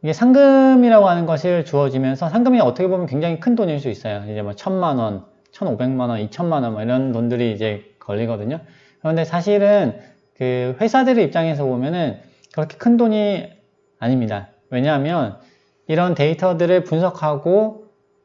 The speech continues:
자동으로 이 데이터들을 해석하는 그런 모델을 만들어내는, 내기 위해서는 사실 그 연구 개발 자금으로 많은 돈을 투자를 해야 되거든요. 그리고 그 돈을 투자했을 때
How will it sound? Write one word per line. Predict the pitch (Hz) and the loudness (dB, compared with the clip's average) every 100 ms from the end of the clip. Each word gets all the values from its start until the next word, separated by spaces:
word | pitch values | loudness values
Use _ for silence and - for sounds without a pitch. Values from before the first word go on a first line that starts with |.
| _ _ _ | _ _ _
자동으로 | 147 143 180 175 170 160 156 135 - - _ _ | 0 2 2 2 4 4 4 2 0 -12 _ _
이 | 151 | -6
데이터들을 | 135 135 147 147 139 143 139 135 131 - _ _ _ _ _ _ _ _ _ - | 0 0 0 -2 0 2 2 0 -4 -10 _ _ _ _ _ _ _ _ _ -4
해석하는 | 196 220 220 156 143 113 | 0 0 -2 -4 -2 -2
그런 | 143 131 | -2 -2
모델을 | 107 123 180 180 175 139 | 0 2 4 4 2 0
만들어내는, | 104 98 117 180 165 123 110 120 120 156 - _ - | -2 -4 -2 -2 -2 -2 -2 -2 -4 -6 -16 _ -6
내기 | 117 131 117 | -4 -2 -2
위해서는 | 113 110 139 165 123 - _ _ | -2 -4 -6 -4 -6 -10 _ _
사실 | 143 127 147 143 143 - _ _ - | -12 -4 -2 -4 -6 -20 _ _ -6
그 | 113 | 0
연구 | 131 170 | 2 4
개발 | 202 160 147 | 4 4 2
자금으로 | 131 117 135 135 120 | 2 -4 -4 -2 -2
많은 | 98 120 160 | -2 -2 -2
돈을 | 117 123 | -2 -4
투자를 | 117 - 180 165 | -6 -6 -4 -4
해야 | 139 156 | -6 -6
되거든요. | 110 98 95 104 110 - _ _ | -6 -10 -10 -10 -12 -14 _ _
그리고 | - 139 139 | -6 -4 -2
그 | 139 147 | -4 -2
돈을 | 139 160 | -2 -2
투자했을 | 160 208 208 - 147 | -2 2 2 2 -10
때 | - 196 196 | -2 -2 -2